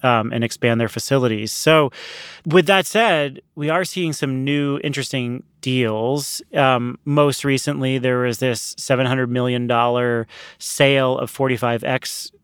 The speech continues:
tax credits by First Solar. And, um, our team at Latitude Media has been digging into this a little bit, and we just released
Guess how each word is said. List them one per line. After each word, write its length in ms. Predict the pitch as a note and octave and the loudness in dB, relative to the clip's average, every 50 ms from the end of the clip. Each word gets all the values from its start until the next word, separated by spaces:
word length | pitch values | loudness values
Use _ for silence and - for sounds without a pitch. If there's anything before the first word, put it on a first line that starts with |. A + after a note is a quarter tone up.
| _ | _
tax 320 | - - C#3 C3 B2 - - | -2 0 0 0 0 -2 -8
credits 500 | - - C3+ B2+ B2 B2+ B2 A#2 - - | -2 0 0 2 2 0 0 -2 -6 -2
by 260 | _ B2+ A#2+ A#2 A2+ | _ 0 2 2 0
First 360 | G#2+ - - C3+ B2+ A#2+ - - | -4 -4 -2 -2 -2 -2 -4 -4
Solar. 540 | - C3 A#2 A2+ A2+ A#2 A#2 A#2+ C3 C#3+ - - - - - - - - _ - | -2 0 0 0 0 0 0 0 -2 -2 -4 -10 -18 -16 -16 -18 -18 -20 _ 2
And, 360 | D#3 D3+ D3 C#3 C3+ C3 A#2 D3 | 4 4 4 2 0 0 0 2
um, 460 | C#3+ C3+ B2+ B2 A#2+ A#2+ A#2 A#2+ - _ - | 2 2 2 0 -2 -4 -6 -8 -10 _ 0
our 100 | D#3 D#3 | 0 0
team 240 | - - F3 E3 D3+ | 2 2 0 2 2
at 160 | C#3 C3 B2 | 0 0 0
Latitude 380 | C3+ C3 C3 B2+ - - C3+ C3 | 0 -2 -2 -2 -4 -4 -2 -2
Media 180 | C3+ C3 C3 | 0 0 0
has 160 | A#2 A#2+ A#2 A2 | -2 -4 -4 -4
been 140 | C3 B2 | -4 -2
digging 260 | A#2 B2+ B2+ A#2+ A#2+ A#2+ | 0 0 0 0 0 -2
into 160 | B2 - B2+ | -2 -2 -2
this 200 | B2+ B2 - - | -4 -4 -4 -2
a 40 | C3 | -2
little 160 | B2 A#2+ A2+ | -2 -2 -2
bit, 220 | A2 C3 B2+ B2+ | 0 0 0 0
and 80 | B2+ B2 | 0 -2
we 60 | A#2+ | -2
just 260 | A2+ B2+ A#2+ - - _ _ | -2 -2 -4 -4 -8 _ _
released 420 | - B2+ B2 B2+ C3 B2 - - | -4 0 2 2 0 0 -4 -8